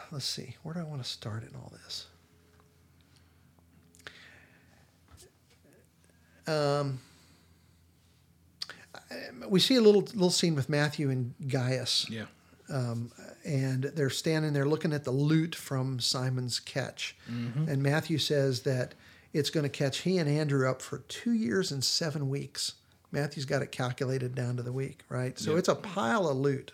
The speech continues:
Speaker 1: right?
Speaker 2: It is, it is what, it is what you would think of whenever you think of a pirate's treasure chest.
Speaker 1: Yes.
Speaker 2: Like a full-sized
Speaker 1: Yeah.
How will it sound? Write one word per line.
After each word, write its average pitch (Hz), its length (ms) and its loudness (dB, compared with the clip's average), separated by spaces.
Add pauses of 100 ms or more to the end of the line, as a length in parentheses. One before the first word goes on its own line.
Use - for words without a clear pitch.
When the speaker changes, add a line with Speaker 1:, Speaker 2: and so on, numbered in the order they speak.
(400)
Speaker 1:
right? 127 320 -4 (140)
Speaker 2:
It 147 120 4
is, 139 160 2
it 156 180 4
is 147 160 6
what, 147 340 6 (340)
it 156 140 4
is 156 140 4
what 151 220 8
you 143 120 4
would 127 140 4
think 139 280 0
of 117 400 -4 (320)
whenever 139 280 2
you 131 80 2
think 131 200 -2
of 123 100 -4
a 120 100 -4
pirate's 139 640 0
treasure 113 380 -4
chest. 98 380 -10
Speaker 1:
Yes. 160 340 6
Speaker 2:
Like 147 160 2
a 135 120 0
full-sized 127 1120 0
Speaker 1:
Yeah. 131 220 2